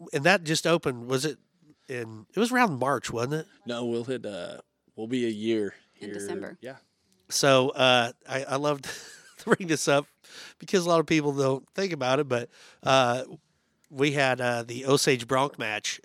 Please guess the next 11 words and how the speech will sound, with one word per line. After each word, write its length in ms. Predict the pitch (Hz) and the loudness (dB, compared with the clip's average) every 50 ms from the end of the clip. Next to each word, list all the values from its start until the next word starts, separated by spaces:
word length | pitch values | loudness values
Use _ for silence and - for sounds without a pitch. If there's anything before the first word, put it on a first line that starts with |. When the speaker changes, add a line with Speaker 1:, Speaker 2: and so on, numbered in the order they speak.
| - 131 | -12 -6
Speaker 1:
Extreme 380 | - - - - 151 147 139 | -4 -4 -2 -2 -4 -4 -4
Broncs, 500 | 123 123 113 117 117 123 - - - - - | -4 -4 -4 -4 -4 -6 -8 -8 -8 -8 -12
Speaker 3:
Oh, 40 | 117 - | -12 -10
Speaker 2:
Yeah. 120 | 110 113 - 67 131 139 | -8 -8 -8 -8 -12 -14
Speaker 3:
gosh, 160 | - - 147 | -12 -8 -4
Speaker 1:
in, 260 | 135 135 131 131 123 | 0 2 2 0 0
Speaker 3:
yes. 360 | 151 - - - - - - | -2 -8 -14 -14 -8 -2 2
Speaker 1:
in 380 | 180 156 147 143 135 131 135 139 _ _ - - - - - | 2 2 2 0 -4 -8 -16 -18 _ _ -20 -20 -16 -8 -6
Pawhuska, 680 | 165 147 143 143 135 - - 160 143 143 151 151 139 131 131 | -2 2 2 2 2 2 2 4 4 4 4 4 4 2 2
and, 120 | 127 127 | 4 4
uh, 260 | 123 123 120 117 107 | 4 4 4 2 0